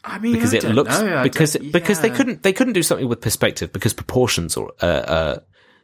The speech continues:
Speaker 2: like, you can't fake the kind of proportions, right? And the body looked completely natural, but the face was pasted on. Like, a t-, eh, honestly, it, you could see the fucking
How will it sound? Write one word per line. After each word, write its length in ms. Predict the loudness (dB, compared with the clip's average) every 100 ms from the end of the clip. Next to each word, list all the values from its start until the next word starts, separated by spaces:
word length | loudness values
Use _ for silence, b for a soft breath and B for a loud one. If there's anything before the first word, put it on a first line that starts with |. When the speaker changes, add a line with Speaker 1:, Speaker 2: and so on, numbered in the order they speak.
| _
Speaker 2:
like, 180 | -2 0
you 80 | 0
can't 260 | 2 2
fake 280 | 2 0 0
the 100 | -4
kind 160 | -2 -4
of 80 | -4
proportions, 680 | -8 -4 -2 -2 -6 -8
right? 280 | -8 -8 -10 B B B
And 180 | 0 2
the 60 | 2
body 320 | 2 4 2
looked 320 | 2 -2 -4
completely 440 | -2 0 0 -2
natural, 480 | -4 -6 -8 -10 -12 B B -8
but 120 | -4
the 80 | -4
face 760 | -6 -2 0 2 0 -4 -6 -8 b b -2
was 200 | -2 -2 _ _ -12
pasted 760 | -8 -2 0 0 -2 0 0 -2
on. 400 | -4 -6 -14 -18 B B B B B -4
Like, 180 | 0
a 60 | 0
t-, 140 | 0 -4
eh, 120 | -6 _ 2
honestly, 340 | 2 2 0
it, 240 | 0 -4 -6
you 140 | -6 -4
could 160 | -4 -2
see 300 | 2 4 4
the 120 | 2
fucking 580 | 0 -4 -4 -6 -6